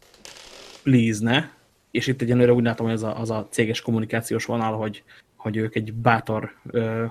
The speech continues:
tudományos áttérésre készülnek, és a lelketlen Kickstarteresek kicseszték őket.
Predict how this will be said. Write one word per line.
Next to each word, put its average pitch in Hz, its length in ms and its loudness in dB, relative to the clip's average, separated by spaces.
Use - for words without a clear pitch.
tudományos 110 400 -4
áttérésre 110 420 -6
készülnek, 110 520 -4
és 110 160 -8
a 113 60 -2
lelketlen 107 500 -2
Kickstarteresek 104 720 -10
kicseszték - 640 -10
őket. 101 360 -8